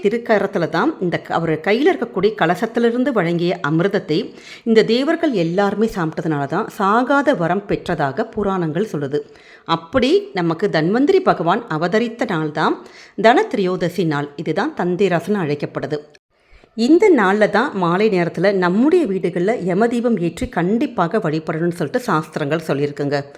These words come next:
நம்முடைய சேனல்ல ஏற்கனவே யமதீப பத்தின அந்த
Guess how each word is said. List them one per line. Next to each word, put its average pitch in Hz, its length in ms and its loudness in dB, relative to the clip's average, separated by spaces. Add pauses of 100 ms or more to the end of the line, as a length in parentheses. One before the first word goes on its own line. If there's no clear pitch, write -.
(460)
நம்முடைய 190 520 4
சேனல்ல 175 400 2
ஏற்கனவே 196 420 0
யமதீப 226 580 0
பத்தின - 220 -2
அந்த 160 600 0